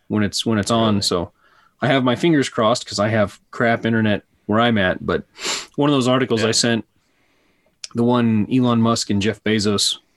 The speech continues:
Speaker 1: was an interesting one. Just, we'll see how that shakes out. So SpaceX actually launches rockets,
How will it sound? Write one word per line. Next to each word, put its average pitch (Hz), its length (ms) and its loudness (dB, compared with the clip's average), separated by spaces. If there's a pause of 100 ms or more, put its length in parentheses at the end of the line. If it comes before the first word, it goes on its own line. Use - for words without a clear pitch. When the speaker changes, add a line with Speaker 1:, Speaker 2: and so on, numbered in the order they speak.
Speaker 1:
was 120 160 0
an 117 80 2
interesting 110 440 -2
one. 98 220 0
Just, - 280 -2 (960)
we'll 151 220 0
see 160 200 0
how 143 100 2
that 120 160 0
shakes 117 280 -2
out. 101 260 0
So 120 240 0
SpaceX - 760 -2 (460)
actually 143 380 0
launches 120 400 0
rockets, - 540 -4